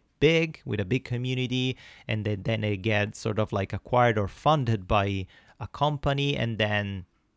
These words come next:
they don't get developed anymore because they're, they have no fundings. So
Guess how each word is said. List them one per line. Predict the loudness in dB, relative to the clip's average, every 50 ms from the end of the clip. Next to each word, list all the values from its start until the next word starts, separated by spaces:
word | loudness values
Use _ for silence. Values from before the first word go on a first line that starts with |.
| _ _ _ _ _ _ -6 -2
they | 0 0 2 0 0 -2 _ _
don't | -4 -2 -2 -2
get | 0 -2 -2 -2 -2
developed | 2 4 6 6 6 4 0 0
anymore | -2 -2 -2 -2 -2 -2 -2 -2
because | -4 -4 -4 -4 -4 -2
they're, | -2 -2 0 0 -2 -4 -6 _ -6
they | -4 -4
have | -4 -4 -4 -4
no | -2 -2
fundings. | -2 0 2 2 2 2 2 -2 -4 -4 -6 -10
So | -14 -14 -10 -6 -4 -4 -2 -2 -4 -6 -6